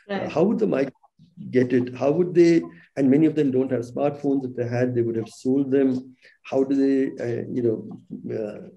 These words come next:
Speaker 2: apply online, et cetera? Uh, and yet when the flights started, uh, uh, and they had to quarantine at the other end, when the flight started,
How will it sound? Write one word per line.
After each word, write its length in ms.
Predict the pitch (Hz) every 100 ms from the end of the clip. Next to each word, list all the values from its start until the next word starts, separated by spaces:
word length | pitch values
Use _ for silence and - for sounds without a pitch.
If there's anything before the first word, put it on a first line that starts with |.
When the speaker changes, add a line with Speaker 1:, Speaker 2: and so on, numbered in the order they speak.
| -
Speaker 2:
apply 400 | 123 131 123 127
online, 460 | 120 120 120 117
et 120 | 113 120
cetera? 400 | 110 120 - - _ _ _ _
Uh, 380 | 139 143 147 147 - - _ _ _ - - -
and 400 | 180 196 190 - _ _ _ _ _ -
yet 380 | 131 160 220 196
when 180 | 185
the 80 | 180
flights 480 | - 160 240 254 -
started, 640 | - 135 110 95 82 - _ _ _ _ _ _ _ _ _ -
uh, 560 | 123 120 117 117 113 - - - -
uh, 540 | 120 113 110 110 104 -
and 160 | 143 160
they 80 | 156
had 140 | -
to 60 | 143
quarantine 520 | 131 131 135 131 127
at 140 | 113
the 80 | 113
other 240 | 101 101 104
end, 280 | 107 - - _ _ _ _
when 160 | 139 151
the 60 |
flight 320 | - 202 254 254
started, 600 | - 139 131 151 151